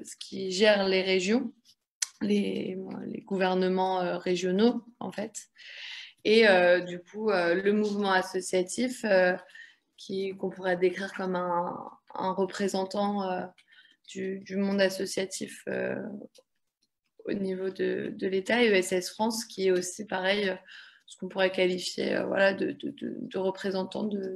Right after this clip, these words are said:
de l'E S S, euh, euh, en termes de plaidoyer auprès des, des politiques publiques.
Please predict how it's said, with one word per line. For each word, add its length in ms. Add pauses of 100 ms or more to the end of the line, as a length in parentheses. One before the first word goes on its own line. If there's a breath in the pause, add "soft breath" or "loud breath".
de 60
l'E 160
S 260
S, 240
euh, 140 (800 loud breath)
euh, 60 (1160)
en 140
termes 200
de 100
plaidoyer 480
auprès 260
des, 240
des 140
politiques 520
publiques. 400